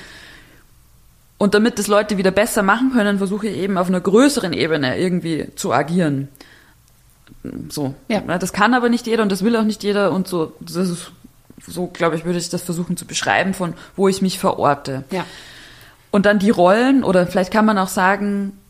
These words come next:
Speaker 1: ein schöner Vergleich ist vielleicht eine Kreativdirektion.
Speaker 2: Mhm.
Speaker 1: So, man versucht, den größeren Rahmen zu setzen für Dinge, die dann passieren.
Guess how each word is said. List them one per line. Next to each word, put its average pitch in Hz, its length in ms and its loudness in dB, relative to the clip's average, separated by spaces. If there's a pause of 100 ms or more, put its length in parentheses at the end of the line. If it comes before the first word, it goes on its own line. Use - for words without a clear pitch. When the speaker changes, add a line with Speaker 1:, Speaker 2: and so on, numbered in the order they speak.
(240)
Speaker 1:
ein 185 100 0
schöner 214 180 2
Vergleich 202 320 2
ist 196 100 -4
vielleicht 185 320 -2
eine 185 140 -2
Kreativdirektion. 160 1300 -4
Speaker 2:
Mhm. 170 200 -12 (120)
Speaker 1:
So, 165 220 -6
man 160 160 -4
versucht, 185 380 -8
den 185 100 -2
größeren 190 460 -6
Rahmen 196 400 0
zu 202 100 -8
setzen 185 440 -4
für 185 120 -4
Dinge, 190 280 -4
die 175 140 -10
dann 147 240 -6
passieren. 139 520 -8